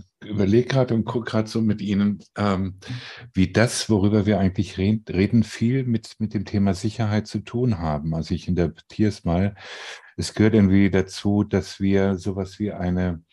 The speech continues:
eine Wohlfühlzone entwickeln, ne, oder eine Playzone, wie man so schön sagt, wo,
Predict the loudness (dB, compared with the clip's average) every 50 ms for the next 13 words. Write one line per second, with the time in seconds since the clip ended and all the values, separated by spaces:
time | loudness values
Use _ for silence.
0 | _ _ _ _ -20 -20 _ _ _ _ -20 _ _ -4 -2 0 0 0 0 2
1 | 4 4 6 4 4 2 -2 -2 0 2 2 2 2 -2 -4 0 2 2 4 4
2 | 4 4 2 0 0 -2 -4 -4 -4 -4 -6 -4 -4 -4 -4 -4 -4 -4 -6 -8
3 | -8 -6 -6 -6 -4 -4 -4 -4 -4 -4 -2 -4 -4 -6 -8 -6 -2 0 2 2
4 | 2 0 0 0 2 2 4 2 2 0 -2 -2 -2 -4 -4 -6 -6 -2 -2 -2
5 | 0 2 2 2 2 0 -4 -10 -14 -12 -10 -10 -10 -10 -12 -16 _ _ 0 2
6 | 4 4 4 2